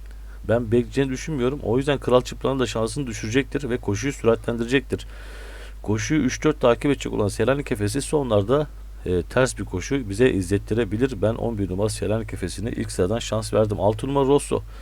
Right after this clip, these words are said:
Halis Karataş'la deklar olmuş, kazanarak geliyor yirmi beş günlük arayla. Bir Natif Kav yavrusu da ikinci sıradan şans verilebilir. Daha sonra bir numaralı The Beautiful Ece,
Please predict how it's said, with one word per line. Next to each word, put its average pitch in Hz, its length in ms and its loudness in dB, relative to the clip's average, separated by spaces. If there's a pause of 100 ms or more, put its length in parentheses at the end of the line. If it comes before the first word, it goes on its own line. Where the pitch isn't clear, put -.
(340)
Halis 101 260 6
Karataş'la 117 560 2
deklar 107 280 2
olmuş, 110 200 0
kazanarak 117 460 0
geliyor 101 220 0
yirmi 95 140 0
beş 117 160 -2
günlük 110 240 -4
arayla. 127 340 4 (100)
Bir 92 100 -4
Natif 104 260 0
Kav - 180 2
yavrusu 90 380 0
da 139 140 4 (500)
ikinci 104 260 -2
sıradan 98 320 2
şans 101 380 0
verilebilir. 104 400 0
Daha 110 160 8
sonra 117 400 -2
bir 117 140 2
numaralı 110 360 2
The 95 240 -4
Beautiful 113 400 -2
Ece, 110 300 2